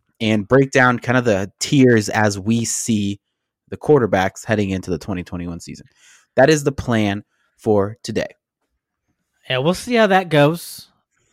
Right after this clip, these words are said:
Speaker 2: Um,
Speaker 1: It might, uh, we might fight. I don't know. We'll see.
Speaker 2: Dude, uh, you, you know where I live. I have your address somewhere. I can figure out where you live.
Speaker 1: <laughs>
Speaker 2: So, uh,
Speaker 1: Exactly,
Speaker 2: I'll
Speaker 1: exactly.
Speaker 2: find you within the trees.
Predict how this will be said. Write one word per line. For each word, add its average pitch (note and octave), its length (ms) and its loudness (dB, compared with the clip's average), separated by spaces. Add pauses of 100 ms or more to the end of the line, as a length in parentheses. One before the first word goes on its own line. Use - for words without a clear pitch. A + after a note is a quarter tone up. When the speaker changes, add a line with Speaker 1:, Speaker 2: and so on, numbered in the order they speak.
(260)
Speaker 2:
Um, C#3+ 640 0
Speaker 1:
It D3 140 6 (120)
might, F3 320 2
uh, F3 420 6 (360)
we F3+ 120 -2
might A3 300 0
fight. - 400 -2
I C3 100 0
don't D#4 100 0
know. D#4+ 140 0
We'll A#3+ 100 -2
see. - 260 -10 (720)
Speaker 2:
Dude, F3+ 280 2
uh, D3+ 240 4
you, D#3+ 360 0
you D3+ 220 -4
know F3 160 2
where F3 100 4
I F#3 140 4
live. C3 520 -2
I C3+ 480 0 (100)
have D#3+ 260 0
your D#3+ 120 4
address D#3+ 320 2
somewhere. C#3 360 -4
I B2 80 -4
can C#3 140 -12
figure D3 460 -2
out C#3+ 140 0
where C#3 120 -2
you C3+ 140 -2
live. G2+ 240 -8
Speaker 1:
<laughs> - 60 -20 (400)
Speaker 2:
So, A#2+ 180 -8
uh, G#2+ 420 -10 (1120)
Speaker 1:
Exactly, G2+ 600 -6
Speaker 2:
I'll D#3 120 2
Speaker 1:
exactly. - 220 -2
Speaker 2:
find C3+ 100 -10
you D3 100 0
within C3+ 240 -4
the A#2 80 -10
trees. - 640 -14